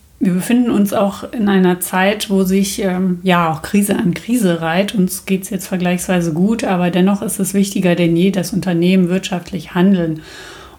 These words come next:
Und die Grundregel für Gebrauchstauglichkeit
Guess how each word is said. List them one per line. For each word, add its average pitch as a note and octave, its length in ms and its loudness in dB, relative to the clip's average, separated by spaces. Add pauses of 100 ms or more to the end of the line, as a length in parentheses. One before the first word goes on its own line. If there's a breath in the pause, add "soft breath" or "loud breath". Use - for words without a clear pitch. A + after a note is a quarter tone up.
Und F3 540 4 (220 loud breath)
die E3+ 80 -12
Grundregel G#3 840 2
für G3 140 -6
Gebrauchstauglichkeit F#3 1600 -2